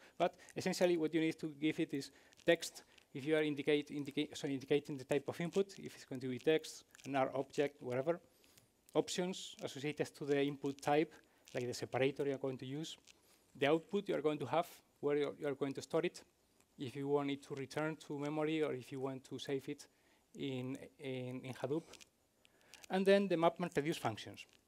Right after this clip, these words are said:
The map and reduce functions are functions with K V arguments, where K is the key and V is the value. And they return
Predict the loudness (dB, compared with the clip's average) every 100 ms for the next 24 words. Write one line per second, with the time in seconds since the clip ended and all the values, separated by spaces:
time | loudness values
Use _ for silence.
0 | _ _ _ _ _ -4 2 4 4 2
1 | 0 -2 2 0 0 -4 -6 -8 _ _
2 | _ -2 0 2 2 0 -4 -4 -4 0
3 | 0 -2 -4 2 2 2 0 2 4 2
4 | 0 -4 -6 -12 -20 _ _ -4 -4 2
5 | 2 4 4 4 2 -6 _ _ _ _
6 | 4 6 4 2 -2 -4 0 -2 -2 -4
7 | 0 0 0 -4 -12 _ _ _ _ _
8 | _ -20 2 4 8 6 6 0 0 0
9 | -2